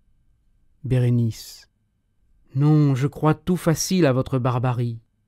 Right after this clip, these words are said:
Je vous crois digne, ingrat, de m'arracher la vie. De tous vos sentiments, mon cœur est éclairci. Je ne vous parle plus de me laisser ici. Qui, moi, j'aurais voulu, honteuse et méprisée d'un peuple qui me hait, soutenir la risée ?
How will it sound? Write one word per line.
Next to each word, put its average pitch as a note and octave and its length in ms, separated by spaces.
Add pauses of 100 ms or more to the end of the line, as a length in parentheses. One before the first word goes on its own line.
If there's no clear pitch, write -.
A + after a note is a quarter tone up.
(600)
Je C#3+ 140
vous F#3 160
crois F3+ 240
digne, D3 440
ingrat, D3 500
de B2+ 80
m'arracher C#3 600
la C#3+ 140
vie. C#3 360 (840)
De D3+ 140
tous G3 180
vos E3+ 160
sentiments, D#3 640
mon B2 180
cœur C3 320
est B2+ 120
éclairci. B2 640 (720)
Je C#3+ 140
ne F3+ 120
vous F3 160
parle E3 280
plus D#3 300
de C3 100
me C3 120
laisser C3+ 300 (100)
ici. B2 440 (520)
Qui, C#3 340
moi, C3+ 560 (480)
j'aurais D3 300
voulu, D#3 500 (220)
honteuse F#3 600
et D3 80
méprisée E3 460
d'un D#3 180
peuple D#3+ 480
qui D#3+ 160
me D3 260
hait, G3+ 220
soutenir E3+ 500
la D3 140
risée ? E3 500